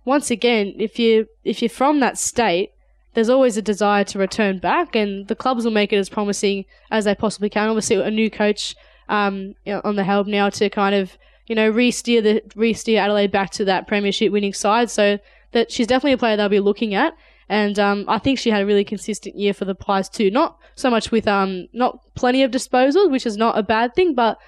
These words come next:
just that influence and that on-field leadership really made her stood out, stand out from some of the other players.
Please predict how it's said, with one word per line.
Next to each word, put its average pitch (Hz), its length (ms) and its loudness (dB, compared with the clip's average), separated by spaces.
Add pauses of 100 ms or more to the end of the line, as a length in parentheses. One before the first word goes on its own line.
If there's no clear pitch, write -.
(120)
just 320 180 0
that 311 160 2
influence 233 360 0
and 220 60 -2
that 220 120 0
on-field 214 340 0
leadership 202 400 2
really 208 320 2
made 202 220 0
her 196 80 2
stood 190 200 0
out, 185 220 -2
stand 185 240 -2
out 180 140 -2
from 196 100 -14
some 196 140 -8
of - 20 -4
the 180 80 -4
other 185 140 -2
players. 185 420 -4